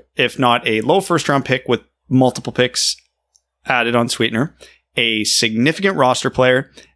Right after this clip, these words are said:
and a team, one of a team's top prospects. So you have Larkin, significant roster player, sixth overall pick, and then you have to choose one of Seider or Raymond. And would you do that?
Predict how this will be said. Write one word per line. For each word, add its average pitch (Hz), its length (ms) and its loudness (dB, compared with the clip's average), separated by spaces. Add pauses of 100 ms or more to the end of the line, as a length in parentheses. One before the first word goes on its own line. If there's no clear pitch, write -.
and 123 180 0
a 117 60 0
team, 131 480 0
one 135 140 2
of 139 80 0
a 135 60 0
team's 127 360 -2
top - 520 -4 (120)
prospects. - 840 -6 (340)
So - 160 -8
you 104 120 0
have 143 120 2
Larkin, 175 520 2 (200)
significant 123 520 -2
roster 113 300 -2
player, 123 380 -2 (1000)
sixth - 420 -4
overall 185 380 4
pick, - 340 -4 (880)
and 131 180 0
then 131 140 2
you 123 120 2
have 123 220 -2
to 127 100 -2
choose 120 340 -2
one 117 180 0
of 110 100 -4
Seider 110 420 0
or 107 140 -2
Raymond. 95 460 -6
And 104 240 -2
would 104 320 -2
you 104 120 -6
do - 240 -12
that? - 160 -16